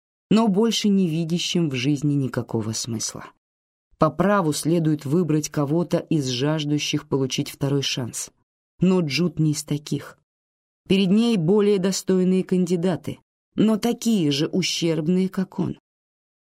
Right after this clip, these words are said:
Либи понимала, что какое бы решение ни приняла, оно ляжет на ее плечи тяжким бременем. Но как бы ни старалась, не могла обречь его на смерть за болезнь,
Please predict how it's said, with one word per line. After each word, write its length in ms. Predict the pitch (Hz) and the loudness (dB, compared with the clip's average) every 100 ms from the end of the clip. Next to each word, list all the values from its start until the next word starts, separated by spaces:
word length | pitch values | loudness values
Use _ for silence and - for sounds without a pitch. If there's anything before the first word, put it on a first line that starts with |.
| _ - | _ 0
Либи 300 | 180 180 185 | 2 2 2
понимала, 640 | 190 190 185 143 113 - _ _ _ _ _ - | 2 2 2 0 -4 -8 _ _ _ _ _ -2
что 160 | 180 | 0
какое 300 | 180 175 214 | 0 2 2
бы 120 | 190 | 2
решение 520 | 196 185 185 175 180 180 | 2 0 0 2 2 2
ни 140 | 170 | 0
приняла, 560 | 165 160 151 139 147 165 _ _ _ | 0 0 2 0 -2 -4 _ _ _
оно 300 | 180 202 214 | 0 4 4
ляжет 460 | 208 185 180 180 165 | 4 2 2 0 0
на 100 | 156 | 0
ее 320 | 147 143 143 | 2 2 0
плечи 480 | 135 175 185 190 190 | 2 2 2 0 -2
тяжким 580 | - 165 156 - 156 151 | 0 -2 -2 -2 0 2
бременем. 540 | 151 127 110 110 113 - _ _ _ _ _ _ _ - | 0 0 -2 -2 -6 -12 _ _ _ _ _ _ _ 0
Но 180 | 147 147 | 2 2
как 340 | - 156 135 | 0 0 0
бы 120 | 127 | 0
ни 100 | 127 | 0
старалась, 680 | 120 127 131 165 139 - - _ _ | -2 -4 -2 -2 -2 -6 -14 _ _
не 200 | - 180 | 2 4
могла 580 | 175 185 156 165 165 143 - | 4 0 0 0 0 -2 -4
обречь 560 | 120 120 127 151 151 147 | -6 -2 0 -2 -2 -2
его 200 | 131 131 | 0 0
на 140 | 135 | -2
смерть 480 | 123 139 147 135 - | -2 -2 0 -2 -4
за 200 | 135 123 | -4 -4
болезнь, 580 | 127 127 127 160 123 110 | -2 -2 0 0 -2 -4